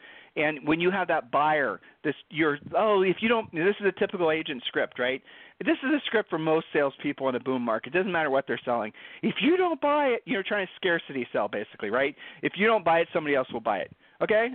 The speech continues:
In a new market, where there's five of 'em on the lot or, you know, there's a lot of inventory, that ain't gonna work. You can try to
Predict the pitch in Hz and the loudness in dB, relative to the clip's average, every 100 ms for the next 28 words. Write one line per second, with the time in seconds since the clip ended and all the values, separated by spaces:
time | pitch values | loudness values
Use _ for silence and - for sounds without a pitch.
0 | - 185 180 185 254 262 269 330 294 _ | -4 0 0 2 2 2 2 0 0 _
1 | _ _ _ _ - 185 190 - 185 208 | _ _ _ _ -2 2 2 0 2 4
2 | 233 226 226 220 - 170 190 - 165 196 | 4 0 -2 -6 0 0 2 2 4 4
3 | 220 180 139 - - 143 170 160 156 151 | 4 4 0 -4 -8 -2 0 2 0 2
4 | 156 180 180 190 202 214 202 208 - - | 4 4 2 0 0 2 2 2 -2 -20
5 | _ 104 175 247 214 160 143 202 139 - | _ 2 2 4 2 2 4 4 2 -2
6 | - - - 220 226 151 - 190 175 | -20 -16 -4 0 0 -2 2 2 2